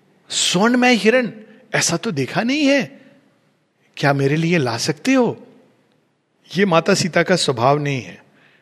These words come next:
वो अविद्यामयी बन जाती हैं। जैसे हम देखते हैं कि शिव जी के उसमें अविद्यामयी का रूप सती माता ने लिया और विद्यामयी पार्वती है। और ये बहुत गूढ़ योगिक, अ, सत्य है कि हम प्रारंभ में जिसको माया के अधीन illusions,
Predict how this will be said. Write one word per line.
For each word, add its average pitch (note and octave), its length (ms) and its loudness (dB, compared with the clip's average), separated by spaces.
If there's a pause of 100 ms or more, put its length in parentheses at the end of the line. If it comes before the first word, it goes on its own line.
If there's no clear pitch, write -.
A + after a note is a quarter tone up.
(260)
वो - 40 -6
अविद्यामयी D3+ 640 0
बन B2 200 -6
जाती A#2 340 -12
हैं। C3 100 -16
जैसे F3+ 220 0
हम G#3+ 120 -2
देखते E3+ 280 2
हैं F3+ 100 2
कि E3 260 -2 (400)
शिव F3+ 240 0
जी E3 140 0
के E3+ 120 2
उसमें E3+ 380 0
अविद्यामयी D#3+ 640 0
का D#3 120 -2
रूप D3+ 400 -2
सती D3+ 300 -4
माता D#3 300 0
ने E3+ 120 0
लिया E3 280 0
और A3+ 140 -6
विद्यामयी D3 440 -2
पार्वती C#3 540 -4
है। - 80 -20 (500)
और A3 100 -2
ये C4 300 0 (100)
बहुत E3+ 220 2
गूढ़ F3 340 -2
योगिक, E3 580 -2
अ, D#2+ 200 -6
सत्य D#3 380 -4
है C#3 240 -2 (320)
कि D#3 100 -4
हम E3+ 180 0
प्रारंभ D#3+ 580 2
में F3 260 0
जिसको D#3 380 -4
माया D3+ 320 2
के D#3 120 -2
अधीन D3+ 400 -2
illusions, E3+ 760 0